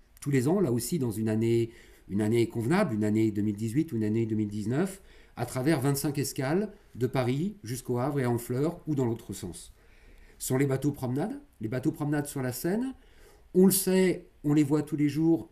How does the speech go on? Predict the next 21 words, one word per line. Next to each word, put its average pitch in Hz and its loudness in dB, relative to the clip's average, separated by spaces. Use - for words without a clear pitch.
et 139 0
en - 2
même 147 2
temps 156 2
on 147 4
l'oublie. 147 0
Paris, 165 2
c'est 151 -2
le 139 2
premier 156 2
port 170 4
intérieur 147 0
touristique 139 -4
du 131 -2
monde. 156 0
C'est - -6
huit 147 2
millions 156 6
de 165 0
passagers. 120 -4
Euh, 120 -4